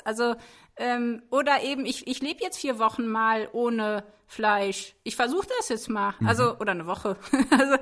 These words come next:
Speaker 1: einfach mal ein Projekt zu machen, weil es macht richtig Spaß, wenn man merkt, man ist selbstwirksam. Ich kann was ändern. Das ist ganz wichtig, dass man dann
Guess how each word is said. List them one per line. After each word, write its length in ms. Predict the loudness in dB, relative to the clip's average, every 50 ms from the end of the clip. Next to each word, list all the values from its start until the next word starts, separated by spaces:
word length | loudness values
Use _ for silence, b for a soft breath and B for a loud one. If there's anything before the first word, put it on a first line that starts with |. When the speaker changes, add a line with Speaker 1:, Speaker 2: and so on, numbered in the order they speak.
| B B B B B B
Speaker 1:
einfach 280 | -2 -2 0 0 0 2
mal 120 | 4 4
ein 80 | 2 2
Projekt 460 | 0 -4 -4 -4 -4 -6 -8 -10 -10
zu 120 | -8 -6 -4
machen, 320 | -2 -2 -2 -2 -4 -4
weil 100 | -4 -4
es 100 | -2 0
macht 180 | -2 -2 -2 -2
richtig 300 | -8 -10 -8 -8 -8 -10
Spaß, 340 | -6 -4 -4 -4 -4 -6 -6
wenn 100 | -4 -2
man 160 | -2 0 0
merkt, 240 | 0 -2 -2 -2 -4
man 120 | -4 -4
ist 140 | -4 -4 -4
selbstwirksam. 800 | -4 -4 -4 -4 -8 -8 -4 -4 -4 -4 -4 -6 -6 -6 -6
Ich 120 | -6 -8 -6
kann 160 | -4 -4 -2 -2 -2 -2 2
was 300 | 2 2 2 0 -4 -8
ändern. 600 | -6 -6 -4 -2 -2 -2 -4 -4 -6 -8 -8 -8 -6
Das 160 | -6 -6 -6
ist 160 | -6 -10 -8
ganz 240 | -8 -8 -8 -8 -10
wichtig, 340 | -12 -12 -12 -12 -14 -10 -8
dass 200 | -6 -6 -4 -4
man 160 | -4 -4 0
dann 200 | 0 0 0 -2